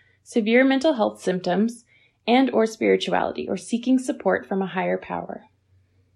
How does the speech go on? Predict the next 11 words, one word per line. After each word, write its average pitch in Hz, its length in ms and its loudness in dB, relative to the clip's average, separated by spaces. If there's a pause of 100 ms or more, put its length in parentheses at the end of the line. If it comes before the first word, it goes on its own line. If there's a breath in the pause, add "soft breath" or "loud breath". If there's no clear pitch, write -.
(880)
Williams 359 520 0
interviewed 202 500 2
twenty-four 285 460 -2
female 240 400 2
adolescents 202 680 0
who 240 100 0
had 233 80 2
experienced 247 580 -2
commercial 240 380 0
sexual 226 420 -2
exploitation 202 880 -4